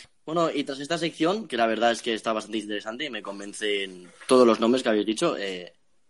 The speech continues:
Héctor y Raúl, eh, la semana que viene descansáis, pero volvéis más fuerte la otra. Y vamos a decir, eh, Higinio y yo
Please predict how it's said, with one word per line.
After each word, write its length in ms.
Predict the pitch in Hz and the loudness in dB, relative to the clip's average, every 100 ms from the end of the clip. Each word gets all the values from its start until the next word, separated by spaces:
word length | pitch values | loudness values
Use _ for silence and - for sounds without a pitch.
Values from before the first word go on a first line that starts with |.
| - | -12
Héctor 280 | 104 - 107 | -8 0 2
y 80 | 104 | 4
Raúl, 320 | 101 135 165 - - - - - - - _ | 6 6 4 -4 -16 -16 -18 -20 -20 -20 _
eh, 320 | 131 135 131 127 | 4 6 8 8
la 80 | 131 | 6
semana 260 | 131 139 | 6 8
que 120 | 151 | 8
viene 160 | 160 165 | 8 8
descansáis, 840 | 143 120 110 139 180 226 - - - | 6 4 2 6 6 4 -4 -12 -2
pero 220 | 143 147 | 2 6
volvéis 320 | 139 131 147 | 6 6 4
más 120 | 160 160 | 2 2
fuerte 360 | 160 151 170 | 0 2 4
la 140 | 139 113 | 4 4
otra. 340 | 101 - - _ _ _ _ _ - | 0 -6 -12 _ _ _ _ _ -4
Y 180 | 190 196 | 4 6
vamos 320 | 196 196 190 | 6 4 0
a 80 | 185 | 0
decir, 440 | 180 190 202 175 | 0 -4 -6 -2
eh, 260 | - 160 160 | 4 6 6
Higinio 340 | 165 180 196 190 | 2 -2 0 0
y 40 | |
yo 280 | 185 202 - | 2 0 -2